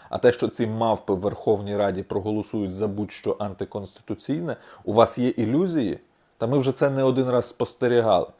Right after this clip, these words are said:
Гарант Конституції витирає об неї постійно ноги і розповідає про Конституцію на паузі. Ну, звичайно, може, когось іншого на паузу треба поставити. Це на щ-,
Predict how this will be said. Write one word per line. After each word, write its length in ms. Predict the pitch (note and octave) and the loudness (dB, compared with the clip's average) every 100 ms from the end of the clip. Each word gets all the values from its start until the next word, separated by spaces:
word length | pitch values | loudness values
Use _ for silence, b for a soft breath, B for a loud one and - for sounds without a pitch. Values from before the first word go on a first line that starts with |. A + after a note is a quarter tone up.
| b b b - | b b b -2
Гарант 460 | G2+ A#2 A#2+ G#2+ | 6 8 8 4
Конституції 1000 | - A2 A2 - G2+ E3+ - G#2 G2 F#2 F2+ - C4+ | -2 -4 -4 -6 -2 -2 -2 -4 -2 -4 -8 -12 -8
витирає 580 | G2 G2+ A2 G#2+ G#2+ | -6 0 2 4 2
об 200 | - G2 | 2 0
неї 220 | G#2 G#2 G2 | -2 -6 -4
постійно 500 | G2+ - G2+ G2 G#2+ | -8 -8 -8 -8 -4
ноги 280 | C#3 C#3 | -2 0
і 80 | B2+ | 2
розповідає 560 | A#2 A#2+ B2+ B2+ B2+ A#2 | 0 -2 -4 2 4 4
про 160 | - | 2
Конституцію 680 | G#2+ A#2 - A#2 B2+ - A#2 | -2 -4 -4 -2 -4 -4 -6
на 140 | A2+ A#2 | -4 -4
паузі. 560 | - E2+ - - - - B B B _ | 2 2 2 -4 -10 -16 B B B _
Ну, 80 | G#2+ | -6
звичайно, 480 | G#2+ A#2+ - F#2+ G2+ | -2 0 0 0 -2
може, 200 | G#2 G#2 | -6 -4
когось 300 | - A2 - | 0 0 -2
іншого 360 | D#3 C#3+ A2+ | -4 2 2
на 140 | G#2 A2+ | 2 0
паузу 440 | - G2+ F#2 F#2 | 4 4 4 -2
треба 300 | F2 - - | -6 -6 -6
поставити. 680 | - - - - - - G#2 b b b - | -6 -12 -8 -6 -6 -8 -14 b b b -14
Це 120 | G#2 | -6
на 120 | A2 | -6
щ-, 120 | - | -6